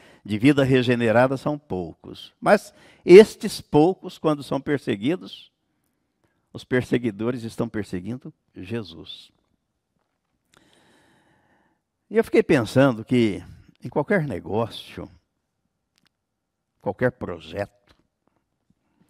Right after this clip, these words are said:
e a gente vê isso no dia a dia, as pessoas procuram sempre os melhores. As empresas, quando vão contratar, analisam currículos.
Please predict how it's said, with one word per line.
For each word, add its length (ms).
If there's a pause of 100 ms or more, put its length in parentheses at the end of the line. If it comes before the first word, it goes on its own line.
(240)
e 80
a 20
gente 300
vê 140
isso 180
no 80
dia 160
a 60
dia, 400 (1300)
as 120
pessoas 340
procuram 760
sempre 520
os 360
melhores. 1160 (840)
As 160
empresas, 520
quando 300
vão 160
contratar, 760 (760)
analisam 680 (120)
currículos. 560